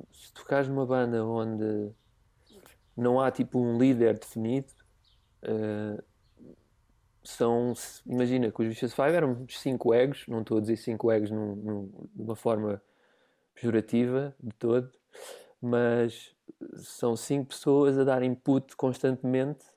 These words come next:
e a fazer cedências, eh, para que a coisa ande e, e faça músicas que representem toda a gente. Eu a compor sozinho no meu projeto,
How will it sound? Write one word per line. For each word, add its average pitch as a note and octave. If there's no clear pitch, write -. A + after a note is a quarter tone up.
e C3
a B2+
fazer B2+
cedências, D#3
eh, B2
para C3
que C3
a C3+
coisa C#3+
ande C#3+
e, B2+
e A#2+
faça C3
músicas C3
que -
representem B2+
toda C3
a B2
gente. A2+
Eu E3+
a D#3+
compor E3+
sozinho D3
no A2+
meu A#2+
projeto, C#3+